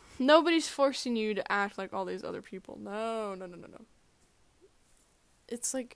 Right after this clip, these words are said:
okay to not fit in. I feel like it's okay to be that really loud, annoying person. You know, people are gonna be upset because everybody has different personalities, you know? Like,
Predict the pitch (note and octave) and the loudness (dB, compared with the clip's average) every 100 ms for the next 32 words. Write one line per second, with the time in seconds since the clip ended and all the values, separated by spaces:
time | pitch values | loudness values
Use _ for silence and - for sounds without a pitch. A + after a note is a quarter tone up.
0 | - A#3 A3+ A3+ A#3+ A3+ G3+ - - G3 | -2 -2 -4 -4 -4 -4 -8 -12 -12 -8
1 | G#3+ G3 F3+ G3+ _ - G3 G3 - A3 | -8 -8 -12 -16 _ -14 -10 -10 -10 -6
2 | G#3+ G3+ F#3+ - - _ _ _ _ _ | -4 -4 -6 -10 -20 _ _ _ _ _
3 | _ _ _ _ _ _ _ _ _ _ | _ _ _ _ _ _ _ _ _ _
4 | _ _ _ _ A3 G#3+ B3 A#3 A#3 A#3 | _ _ _ _ -8 -4 -6 -6 -2 -2
5 | A#3+ G#3+ G3 F3+ E3+ F#3+ F#3+ F#3+ F3+ F3+ | -2 -6 -6 -4 -4 -8 -8 -8 -6 -6
6 | F3 D3+ F3+ F3+ F3+ F3 E3 G3+ - G#3+ | -4 -2 -4 -6 -10 -8 -8 -10 -8 -8
7 | C4+ F#3 - G3+ - _ _ _ _ _ | -6 -8 -8 -12 -16 _ _ _ _ _
8 | G3 F#3+ G3 A3 G#3 G#3 G3+ G3+ G3+ G#3 | -10 -6 -8 -6 -6 -4 -2 -4 -4 -6
9 | G3+ F#3+ F#3+ G#3 G#3+ G#3 G3+ G3+ - B3 | -4 -2 0 0 -4 -6 -6 -6 -8 -6
10 | F4 F4 C4+ B3+ A#3 A#3 G3 G3+ A#3+ G3 | 0 0 0 -4 -4 -6 -2 0 2 0
11 | G#3 G#3 G3+ G3 A#3 F#3 F#3 | -4 -2 0 0 0 -2 -6